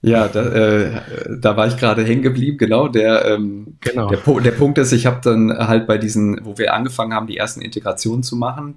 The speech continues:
Speaker 1: die Werbung ausgeschaltet. Und dann ist aber so, dass YouTube ja merkt, mit diesen Videos verdienen sie halt leider nicht mehr so viel Geld, weil, weil da keine Werbung ausgespielt wird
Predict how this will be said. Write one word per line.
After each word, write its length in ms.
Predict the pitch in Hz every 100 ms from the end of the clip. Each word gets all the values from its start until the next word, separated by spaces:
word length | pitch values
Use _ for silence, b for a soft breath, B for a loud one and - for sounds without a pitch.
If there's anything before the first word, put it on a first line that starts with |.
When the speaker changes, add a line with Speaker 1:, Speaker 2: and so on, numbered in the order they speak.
| -
Speaker 1:
die 80 |
Werbung 300 | 202 107 107
ausgeschaltet. 920 | - 113 - 123 104 98 110 143 165 - B B B B
Und 200 | 107 107
dann 160 | 107 156
ist 140 | -
aber 160 | 107 104
so, 300 | 101 113 139
dass 220 | 110 -
YouTube 400 | 110 123 131 117
ja 120 | 107
merkt, 580 | 104 113 110 143 - -
mit 160 | 110 98
diesen 240 | 110 110
Videos 320 | 110 117 117 117
verdienen 360 | 107 110 113
sie 140 | 113 110
halt 180 | 104
leider 280 | - 104 107
nicht 180 | 107 107
mehr 120 | 107
so 100 | 107
viel 180 | 98 90
Geld, 400 | 92 90 165 - -
weil, 260 | 107 98
weil 140 | - 90
da 100 | 95
keine 300 | - 95 87
Werbung 300 | 85 90 98
ausgespielt 580 | 107 - 120 - 127 123
wird 240 | 151 -